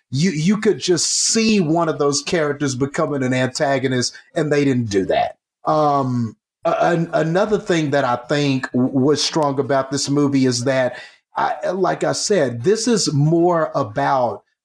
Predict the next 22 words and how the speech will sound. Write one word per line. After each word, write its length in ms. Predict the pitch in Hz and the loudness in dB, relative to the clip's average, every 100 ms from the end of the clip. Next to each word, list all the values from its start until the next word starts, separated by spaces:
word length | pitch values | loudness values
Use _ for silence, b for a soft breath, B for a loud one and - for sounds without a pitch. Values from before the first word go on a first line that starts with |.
| - | -14
this 300 | 113 170 - | 0 0 0
person's 640 | - 180 160 - 139 113 | -2 -4 -2 -2 -2 -2
journey 400 | 104 147 156 170 | -2 -2 0 0
with 240 | 139 143 143 | 0 -2 -2
his 200 | 104 101 | -6 -4
demons 720 | 110 196 226 214 208 190 - | 0 2 4 4 2 0 -6
and 320 | - 170 151 139 | -4 -2 -2 -2
less 420 | 135 156 208 208 | 2 2 2 0
so 360 | - 185 156 | -2 0 0
much 580 | 131 131 143 139 139 - - | 0 2 2 0 -2 -6 -4
about 800 | 123 107 135 135 123 113 101 - - _ _ | -4 -2 -2 2 0 -2 -6 -12 -14 _ _
the 640 | 127 123 160 156 143 135 135 | -4 2 4 4 4 2 0
basketball 1040 | 113 107 165 175 - - 139 131 131 127 | -8 -2 0 0 -2 -4 -2 0 0 -2
team 460 | - 170 160 151 98 | -2 0 2 2 0
saving 720 | - - - 120 147 165 175 | 0 0 0 0 0 2 0
him. 340 | - 196 190 185 B B - | 2 2 2 -2 B B -4
And 160 | - | -2
I 120 | 170 | -2
think 320 | 185 226 - 180 | -4 -4 -4 -4
that 320 | 120 117 - | -4 -8 -4
that 340 | 175 180 170 | 0 0 -2
was 680 | 143 147 139 131 131 123 - | -2 2 2 2 0 0 -6